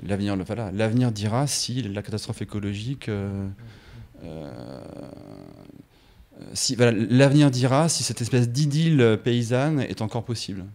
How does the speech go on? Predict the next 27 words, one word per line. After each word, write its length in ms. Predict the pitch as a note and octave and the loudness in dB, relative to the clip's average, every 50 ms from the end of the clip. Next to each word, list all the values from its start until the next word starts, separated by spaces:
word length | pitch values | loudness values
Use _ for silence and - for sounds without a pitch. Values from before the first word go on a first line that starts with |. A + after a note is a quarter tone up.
| A2 - G#2 | -18 -18 -16
Et, 60 | G2 | -14
enfin, 400 | F#2+ G#2 - G#2 G2 G2 F#2+ F#2+ F#2+ F#2 | -14 -12 -10 -10 -8 -8 -8 -10 -10 -10
voilà, 200 | F#2 F2 F2 - - _ - - | -10 -12 -12 -14 -16 _ -20 -20
est 120 | - - | -18 -16
encore 180 | F#2+ F#2+ F#2+ F#2+ | -16 -14 -14 -16
possible. 480 | - G#2 G2 - - - B2 B2 B2 A2 | -14 -14 -16 -14 -12 -12 -10 -10 -8 -8
Et, 220 | G2+ G2 G2 F#2+ | -10 -10 -10 -10
euh, 1040 | F#2+ F#2 F#2+ G2+ G2 _ _ - - - _ - _ _ _ _ _ _ _ _ - | -10 -12 -12 -14 -16 _ _ -20 -20 -20 _ -20 _ _ _ _ _ _ _ _ -14
et 60 | - | -10
si 280 | F#2+ - - - A#2+ A2+ | -10 -8 -4 -2 0 2
là, 240 | G#2 A2 A#2+ C3+ C3+ | 4 4 4 4 4
je, 260 | A2+ G#2 A2+ G2+ G2 | 2 2 2 2 0
je 120 | F#2+ F#2+ | 0 0
n'ai 120 | G2 G2+ G2 | 0 0 0
pas 120 | G2+ A2 | 0 -2
saisi 280 | A2 - A2 G2+ A2+ A2+ | -2 -2 -4 -4 -6 -6
quelque 220 | - G#2+ - - | -6 -8 -8 -8
chose 240 | F#2+ - A#2+ A#2 - | -8 -6 -6 -8 -8
qui 120 | - - | -8 -6
va 100 | F#2 G2 | -4 -4
bientôt 240 | F#2+ F#2+ F2+ - G2 | -2 -2 -4 -6 -8
disparaître, 540 | F#2+ F#2+ - - G2+ G2 F2 F2 - - - - | -10 -10 -10 -8 -8 -6 -6 -6 -8 -12 -16 -20
qui 100 | C#3 C#3+ | -16 -14
sera 160 | C3+ A#2 G2+ | -12 -12 -12
peut-être 220 | F#2 - F#2+ F#2+ | -12 -10 -10 -10
bientôt 220 | F#2 F2+ F#2+ - F#2 | -10 -10 -12 -14 -14
fini. 420 | - - F2+ F2+ - - - - | -14 -14 -14 -14 -16 -18 -20 -20